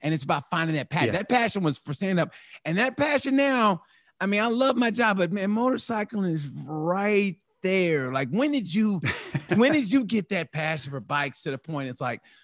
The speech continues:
Speaker 1: "You know what? I think this is what I," I mean, w-, it, it almost took over everything.
Speaker 2: Uh, I mean, I've always, like, I, I, one of the first things I was, was a motorcyclist. I mean, the f-,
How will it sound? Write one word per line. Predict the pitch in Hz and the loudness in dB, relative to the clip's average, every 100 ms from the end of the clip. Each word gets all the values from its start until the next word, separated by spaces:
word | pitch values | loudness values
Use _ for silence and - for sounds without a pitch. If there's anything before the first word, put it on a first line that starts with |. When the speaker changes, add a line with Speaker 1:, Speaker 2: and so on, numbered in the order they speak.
| _ _ 131 | _ _ -6
Speaker 1:
"You | 143 | -2
know | 160 | 0
what? | 170 180 180 175 | 0 0 0 -2
I | 143 139 - | -4 -6 -6
think | 143 156 - | -2 -2 0
this | 151 | -4
is | 147 117 | -4 -6
what | 120 131 127 120 - _ - | -2 2 2 2 -4 _ -4
I," | 127 143 | -4 0
I | |
mean, | 151 156 | 0 0
w-, | 170 147 156 | 0 0 0
it, | 160 | 0
it | 151 135 | -2 0
almost | 165 165 156 | 2 2 2
took | 170 175 | 0 2
over | 151 117 - | 0 0 -2
everything. | 143 101 87 82 71 _ _ _ _ _ _ _ _ _ _ _ _ _ _ _ _ _ _ | -4 -4 -12 -14 -16 _ _ _ _ _ _ _ _ _ _ _ _ _ _ _ _ _ _
Speaker 2:
Uh, | 196 202 190 | -4 0 0
I | - 180 | 2 2
mean, | 180 208 | 4 6
I've | 175 156 | 6 4
always, | - 196 185 170 160 151 143 - _ _ | 4 6 8 6 6 6 4 -6 _ _
like, | 156 143 160 | -2 0 -2
I, | 160 | -8
I, | 185 - - - - _ _ - | -8 -12 -14 -18 -20 _ _ -10
one | 156 170 | 0 4
of | 208 | 4
the | 180 | 4
first | 226 208 - | 4 4 4
things | 170 | 2
I | 170 165 | 4 6
was, | 180 - | 4 4
was | 151 | 2
a | 147 | 4
motorcyclist. | 185 143 - 120 - 107 - 147 | 4 4 2 -4 -6 -10 -8 -2
I | |
mean, | 139 143 | 2 4
the | 147 | 2
f-, | 170 151 143 156 | 0 0 0 0